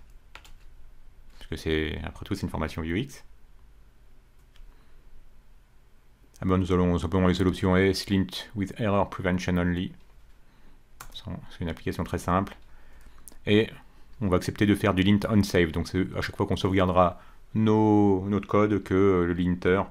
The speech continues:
va vérifier si notre syntaxe, euh, est, euh, est bonne. Et on veut sauvegarder notre configuration pour S lint, Babel, et cetera. Enfin,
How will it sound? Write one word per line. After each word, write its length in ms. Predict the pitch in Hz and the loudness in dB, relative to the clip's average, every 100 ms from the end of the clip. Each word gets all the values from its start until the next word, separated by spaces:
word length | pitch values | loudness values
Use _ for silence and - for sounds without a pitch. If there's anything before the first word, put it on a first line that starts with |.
| - - - | -10 -20 -8
va 140 | 87 87 | -4 0
vérifier 380 | 85 82 - | 0 0 -2
si 140 | 95 95 | -2 -2
notre 200 | 85 - | -4 -4
syntaxe, 500 | 80 78 85 - - | -6 -2 -2 -4 -10
euh, 180 | - - - - - - - - - - - - - | -10 -12 -14 -18 -20 -18 -20 -20 -18 -16 -14 -14 -6
est, 240 | 95 90 | -4 -2
euh, 380 | 87 80 80 80 78 - - - - - - | 0 0 0 -4 -8 -14 -20 -20 -20 -14 -4
est 80 | 101 | -2
bonne. 200 | - 208 - - - - - - - - - | -2 -6 -10 -18 -20 -20 -20 -20 -20 -18 0
Et 140 | 127 | 6
on 100 | 117 | 6
veut 160 | 113 123 | 8 6
sauvegarder 680 | 120 107 98 95 104 107 101 - - - - | 6 4 4 6 6 6 2 -4 -14 -20 -2
notre 160 | 110 - | -2 2
configuration 840 | 107 - 101 98 95 - 95 95 | 0 0 2 4 4 2 0 0
pour 220 | - 82 | -2 -4
S 180 | 80 - | -4 -4
lint, 140 | 85 85 | -4 -2
Babel, 380 | 80 80 85 | -4 -4 -8
et 60 | - | -10
cetera. 320 | - - - | -12 -10 -10
Enfin, 180 | - - | -10 -14